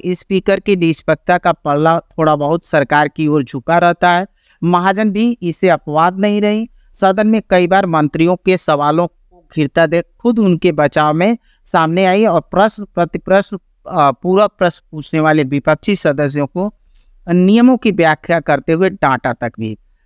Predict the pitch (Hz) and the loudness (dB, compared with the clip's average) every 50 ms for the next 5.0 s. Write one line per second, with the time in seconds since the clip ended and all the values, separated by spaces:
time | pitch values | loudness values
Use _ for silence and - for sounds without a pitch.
0 | _ - 170 165 170 170 175 - - - 143 131 147 190 220 233 240 240 - _ | _ -4 0 2 4 4 2 0 -2 -8 -8 -2 0 2 4 4 4 2 0 _
1 | - 190 175 156 151 156 - - 196 208 202 170 165 190 _ _ _ _ _ - | -4 -2 0 2 2 0 0 -2 0 2 2 2 0 -2 _ _ _ _ _ -2
2 | 180 180 185 190 _ _ - 226 226 240 247 226 - 226 214 208 185 180 175 175 | 0 0 0 0 _ _ 0 2 2 2 2 2 0 0 0 0 0 2 2 2
3 | 165 151 175 185 196 214 226 226 _ - 247 226 180 160 175 180 185 180 185 202 | 2 0 0 0 0 0 -2 -2 _ -4 -4 -2 -2 -2 0 0 0 2 2 2
4 | 208 202 - - 160 160 170 185 196 - - 202 196 196 208 208 214 214 - | 2 2 0 -2 0 2 2 2 0 0 0 0 0 2 2 2 0 -2 -4